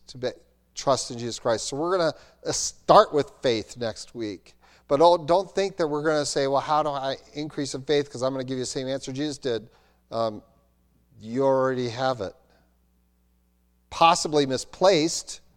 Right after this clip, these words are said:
<laughs> in many categories of your life, but you have it. It's a gift of God. He's given it to all men. They express it. All men express faith. Your children believe in you. Do any of you have children that get up and say,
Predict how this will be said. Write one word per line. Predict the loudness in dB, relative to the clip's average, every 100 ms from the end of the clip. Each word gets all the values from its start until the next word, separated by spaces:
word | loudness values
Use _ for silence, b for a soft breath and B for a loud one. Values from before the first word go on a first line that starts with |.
| _
<laughs> | _ _ -14
in | -12 -6
many | -2 -2
categories | 0 2 2 4 2 0
of | -2
your | -4 2
life, | 2 2 -4 B B
but | -6
you | -4 0
have | 0 0
it. | -4 -6 _ _ _ _ _ _ _ _ _ _ -10
It's | -4
a |
gift | 0 0 0
of | 2
God. | 6 6 6 0 -8 _ _ _ _ _ _ -12
He's | -4
given | -2 -2
it | -2
to | 0
all | 4 4
men. | 4 0 0 -4 -14 _ _ _ -2
They | 0
express | -2 0 4 4 2
it. | -2 4
All | 8 8
men | 6 0
express | -4 0 2 2 -2
faith. | -2 -2 -2 -8 _ b
Your | -4 -2
children | 0 2 2 0 -4 b 2
believe | 2 2 0
in | 0
you. | 0 0 0 -4 -8 _ _ _ _ _ _ _ _ _ _ _ _ _ _ _ _ _
Do | 0
any | 0
of | 2
you | 2
have | 2 0
children | 0 0 0
that | 2
get | 4
up | 4
and | 0 -2
say, | 0 0